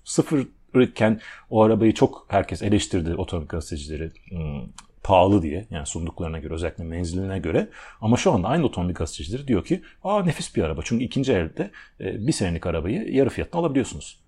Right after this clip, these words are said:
E, ne güzel. E, peki sen o arabayı aldıktan sonra ne, ne, kaça satacaksın? Yani bu ikinci eldeki muazzam değer kaybı ve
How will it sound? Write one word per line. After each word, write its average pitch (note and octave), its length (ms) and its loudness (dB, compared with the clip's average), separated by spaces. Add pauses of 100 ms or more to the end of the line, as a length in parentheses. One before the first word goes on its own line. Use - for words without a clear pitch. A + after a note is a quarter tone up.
(120)
E, A#2+ 180 2
ne E3 80 6
güzel. A#2+ 260 0 (260)
E, E2+ 80 -8
peki G2+ 180 4
sen C3 120 6
o D#3+ 80 10
arabayı B2+ 240 8
aldıktan G2 280 4
sonra F2 200 -6
ne, G2 220 -2
ne, G#2+ 60 -4
kaça - 200 -6
satacaksın? - 480 -12 (1500)
Yani F#2+ 280 2
bu C3 80 2
ikinci G2 360 2
eldeki E3 320 2
muazzam G#2+ 440 2
değer B2+ 220 6
kaybı A2+ 440 2
ve G2+ 240 2